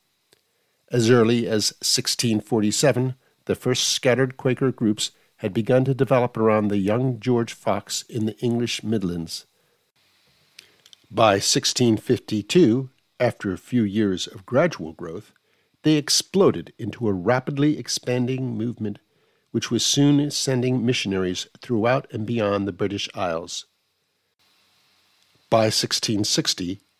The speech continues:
Quakers were already so numerous in New England that they held the first of the New England yearly meetings which have been held every year since that time.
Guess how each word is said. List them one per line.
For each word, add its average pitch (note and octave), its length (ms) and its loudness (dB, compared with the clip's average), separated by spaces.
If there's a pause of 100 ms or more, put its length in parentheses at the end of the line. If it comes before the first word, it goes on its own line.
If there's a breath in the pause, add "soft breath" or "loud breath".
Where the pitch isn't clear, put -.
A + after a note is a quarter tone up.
(120)
Quakers C#3 420 2
were C3 200 4
already C3 400 2
so D3 320 2
numerous C3 500 4
in A2 120 0
New A#2+ 160 4
England F#2 360 0 (440)
that A2 140 -4
they A2 120 0
held A#2 260 2
the - 80 -8
first - 480 0 (180)
of G#2+ 160 -4
the G2 120 -6
New C3 460 2
England C3 380 0
yearly A#2 300 0
meetings G2+ 500 -2 (300 soft breath)
which A2 200 -2
have A#2+ 160 -2
been A#2 140 0
held A2+ 280 0
every C3+ 360 2
year F#2 480 -2
since - 340 -12
that F#2+ 320 -6
time. F#2+ 380 -6